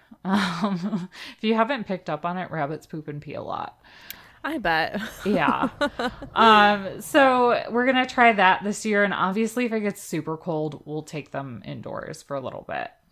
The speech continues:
Speaker 2: Yeah, that'll totally work. Like, if there's another polar vortex or something, like,
Speaker 1: Yeah.
Speaker 2: that's an option.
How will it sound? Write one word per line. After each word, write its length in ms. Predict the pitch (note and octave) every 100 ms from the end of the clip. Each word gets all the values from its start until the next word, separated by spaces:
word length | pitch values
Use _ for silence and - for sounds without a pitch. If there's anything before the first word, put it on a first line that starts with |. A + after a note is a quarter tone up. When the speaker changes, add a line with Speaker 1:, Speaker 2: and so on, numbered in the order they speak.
| _ _ _ _ _ _ _ _ - _ _ _
Speaker 2:
Yeah, 220 | - F3 E3
that'll 260 | F#3+ F3+
totally 320 | F3+ D#3+ -
work. 280 | - - -
Like, 160 | F#3 F3+
if 100 | E3+
there's 180 | F3 E3+
another 240 | D#3+ D3
polar 300 | D3 - D#3
vortex 540 | D#3+ D3 D3+ F3 - E3+
or 60 |
something, 520 | E3+ E3+ F3+ F3+ F3
like, 180 | E3+ - -
Speaker 1:
Yeah. 300 | F3 - -
Speaker 2:
that's 180 | - -
an 80 | -
option. 520 | - F#3+ - -